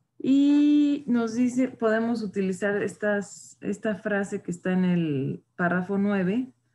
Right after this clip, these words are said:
"La verdad corregirá todos los errores de mi mente y descansaré en aquel que es mi ser". Entonces, con tranquilidad nos dirigimos hacia Cristo.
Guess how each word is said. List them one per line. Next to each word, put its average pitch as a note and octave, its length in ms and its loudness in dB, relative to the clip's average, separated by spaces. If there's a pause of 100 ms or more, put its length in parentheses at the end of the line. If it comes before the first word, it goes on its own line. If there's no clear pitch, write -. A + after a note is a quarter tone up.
(240)
"La F3 180 2
verdad F#3 500 0
corregirá F3+ 680 -2
todos G3 300 -2
los E3+ 220 -4
errores E3+ 480 -2
de D3+ 100 -4
mi C3+ 160 0
mente F3+ 640 -2 (460)
y F3 120 2
descansaré D#3+ 960 -2 (240)
en D#3 220 0
aquel F#3 540 -2
que D#3 280 0
es D3+ 160 -8
mi D3+ 160 -2
ser". - 360 -8 (840)
Entonces, G#3 540 0
con F3+ 560 2
tranquilidad G#3+ 760 -2
nos G3+ 260 -2
dirigimos E3+ 640 -2
hacia F3 300 -4
Cristo. B3+ 580 -4